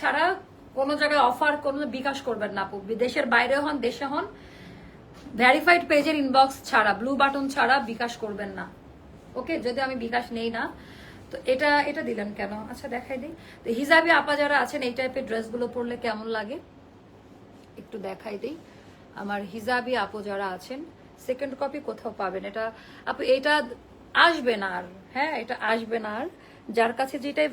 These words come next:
ভালো লাগে, ইনবক্স করে ফেলেন, হ্যাঁ, যার কাছে যেটাই ভালো লাগে, ইনবক্স করে ফেলেন। Really pretty one এটা, আমাদের কিন্তু ফ্যা-, আমার নিজের ফ্যাক্টরি প্রোডাকশন। ও, হাতার ডিজাইনটা দেখায় নাই, সরি, সরি, সরি, হাতাটা নিতে হবে, দেখি। আচ্ছা, হাতাটা তো এত বেশি চমৎকার,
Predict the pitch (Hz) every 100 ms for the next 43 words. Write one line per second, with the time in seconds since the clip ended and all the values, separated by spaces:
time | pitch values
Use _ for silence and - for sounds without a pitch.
0 | - 240 277 269 247 320 - - - -
1 | 254 247 247 247 - 214 208 208 196 202
2 | 311 415 - - - - - 208 226 220
3 | 254 277 269 269 294 233 233 240 247 247
4 | 269 202 196 - - 226 233 233 302 -
5 | - - - 254 294 302 285 294 302 269
6 | - 190 185 185 214 226 247 277 277 -
7 | 214 233 254 269 294 269 220 - 254 226
8 | 196 196 - 185 - - - - 233 208
9 | 269 330 349 320 339 330 233 233 247 214
10 | 202 269 254 254 214 214 208 208 214 240
11 | 247 208 226 196 196 220 349 339 - -
12 | - - - - 214 233 196 233 233 285
13 | 311 320 254 247 320 349 - 370 302 240
14 | 294 - 247